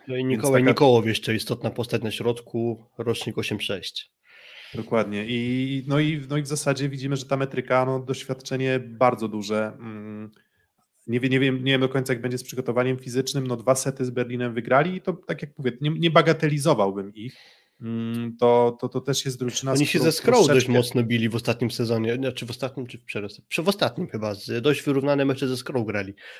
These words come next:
Speaker 1: W bardzo
Speaker 2: Tak, tam
Speaker 1: podobnym
Speaker 2: z-
Speaker 1: składzie było, nie było.
Speaker 2: Tak, tam ja, ja też pamiętam przecież, że w, w poprzedniej, e, w poprzedniej edycji Ligi Mistrzów to było tak, że przecież oni też trochę pomogli, em, czy inaczej, pomogli Zaksie, w sensie potem Zaksa sobie wygrała ten mecz decydujący z,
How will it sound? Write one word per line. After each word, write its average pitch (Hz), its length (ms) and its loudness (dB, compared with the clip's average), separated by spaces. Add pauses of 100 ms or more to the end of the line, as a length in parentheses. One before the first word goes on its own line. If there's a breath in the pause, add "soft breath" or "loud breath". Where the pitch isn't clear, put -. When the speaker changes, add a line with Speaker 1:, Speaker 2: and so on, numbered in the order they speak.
Speaker 1:
W 120 60 -6
bardzo 139 240 6
Speaker 2:
Tak, - 60 8
tam 147 60 2
Speaker 1:
podobnym 147 200 4
Speaker 2:
z- 127 60 -2
Speaker 1:
składzie 120 300 2
było, 107 220 -2
nie 104 120 -2
było. 104 260 -6 (720)
Speaker 2:
Tak, 139 180 4
tam 135 140 -2
ja, 139 140 2
ja 143 120 4
też 143 140 -2
pamiętam 131 400 -2
przecież, 123 240 -4
że 120 260 0
w, 120 80 -14 (120)
w 113 180 -8
poprzedniej, 117 720 -2
e, 113 220 2
w 113 60 -12
poprzedniej 117 440 -2
edycji 117 300 -4
Ligi 110 200 -8
Mistrzów 120 440 -6
to 120 100 -6
było 107 220 -2
tak, 110 200 -2
że 113 100 -6
przecież - 280 -4
oni 113 180 -2
też 113 160 -6
trochę 117 500 2
pomogli, 117 720 -2
em, 117 420 -2 (220)
czy - 120 -2
inaczej, 113 200 4
pomogli 143 360 4
Zaksie, 143 460 6
w - 60 -18
sensie 113 260 -10
potem 127 260 -2
Zaksa 127 320 0
sobie 120 240 -2
wygrała 117 380 4
ten 110 160 -6
mecz 107 180 -4
decydujący 110 680 -6
z, 104 300 -2